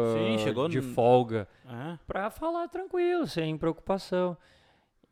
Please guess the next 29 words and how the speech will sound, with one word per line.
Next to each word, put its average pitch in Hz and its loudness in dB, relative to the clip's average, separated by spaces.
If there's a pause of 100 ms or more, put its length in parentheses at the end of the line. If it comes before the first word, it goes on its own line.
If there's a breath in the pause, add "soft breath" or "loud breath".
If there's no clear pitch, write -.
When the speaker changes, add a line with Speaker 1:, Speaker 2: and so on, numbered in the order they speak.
Speaker 2:
E 131 -6
daí, 123 -2
malandro, 113 -2
começou, 110 -6
deu 104 -6
dez, 104 -8 (120)
quinze, 107 -12
vinte, 104 -14 (100)
trinta, 113 -8
uma 120 -6
hora, 113 -4
uma 123 -8
hora 113 -8
e 117 -12
meia. 117 -14
Quando 120 -10
a 120 -8
gente 117 -12
viu, 113 -10
só 117 -6
tinha, 123 -10
tipo, 110 -10
cinquenta 120 -8
minutos 110 -8
pra - -8
gravar, 104 -2
né? 98 -10 (200)
Speaker 1:
É. 104 -10 (760)
Speaker 2:
Nossa. 113 -20